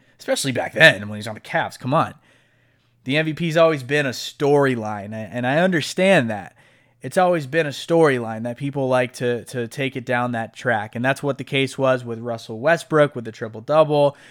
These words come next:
The case was with Harden when he averaged thirty-six a game, with Giannis when he was, like, fresh out and he's, like, this new guy and everybody wants to talk about Giannis, and with Steph Curry averaging thirty a game,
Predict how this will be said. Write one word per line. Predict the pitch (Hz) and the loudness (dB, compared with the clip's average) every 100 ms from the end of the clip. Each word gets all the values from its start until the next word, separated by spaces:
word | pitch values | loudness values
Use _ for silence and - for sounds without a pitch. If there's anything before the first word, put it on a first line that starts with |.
| - | -16
The | - | -12
case | - 127 123 | -4 -4 -2
was | 127 127 123 120 | 0 2 2 -2
with | 117 113 | -10 -10
Harden | 110 151 147 143 127 | -2 4 4 4 -2
when | 120 | -2
he | |
averaged | 117 113 110 - | -2 -2 -6 -8
thirty-six | 113 110 - 107 | -8 -6 -8 -10
a | 110 | -10
game, | 123 147 165 160 156 147 - - - | -2 2 4 2 0 -8 -18 -20 -8
with | 117 117 113 120 | -2 -2 -2 -6
Giannis | 123 139 143 147 139 - | 4 6 6 4 0 -4
when | 120 | -6
he | 120 | -4
was, | 123 117 113 - | -4 -2 -4 -6
like, | 110 | -8
fresh | - - 143 - | -4 2 2 2
out | 147 143 143 | 4 4 4
and | 127 | 0
he's, | 120 | -8
like, | 120 113 | -12 -12
this | 110 | -12
new | 123 165 | -6 -2
guy | 156 143 143 139 | 0 2 4 4
and | 131 | 2
everybody | 120 120 117 117 | -2 -6 -10 -10
wants | 117 113 - | -12 -12 -12
to | - 113 110 | -8 -8 -8
talk | - 113 | -8 -8
about | - 110 110 | -6 -8 -2
Giannis, | 131 147 143 139 - - - - | 2 2 2 -2 -8 -20 -20 -4
and | 147 | -4
with | 143 135 | -2 -4
Steph | - 139 - | 0 0 0
Curry | 131 123 123 120 - - _ _ - | 0 2 2 0 -6 -16 _ _ 2
averaging | 123 123 117 120 | 4 4 2 -6
thirty | - 123 123 | 0 0 0
a | 117 | -2
game, | 117 117 113 117 | -4 -2 -2 -4